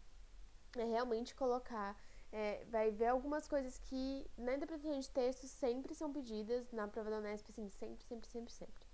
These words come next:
Então, é, a gente vai pras, olá primeiro, né? <laughs>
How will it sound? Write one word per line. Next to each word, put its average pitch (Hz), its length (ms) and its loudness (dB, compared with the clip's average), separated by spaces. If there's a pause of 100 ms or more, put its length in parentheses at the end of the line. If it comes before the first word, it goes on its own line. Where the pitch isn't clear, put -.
(500)
Então, 226 540 2 (1000)
é, 220 640 2
a 220 80 4
gente 240 260 -2
vai 226 360 4
pras, 226 440 2 (1080)
olá 214 320 0
primeiro, 330 460 0
né? 359 120 2 (360)
<laughs> 339 160 0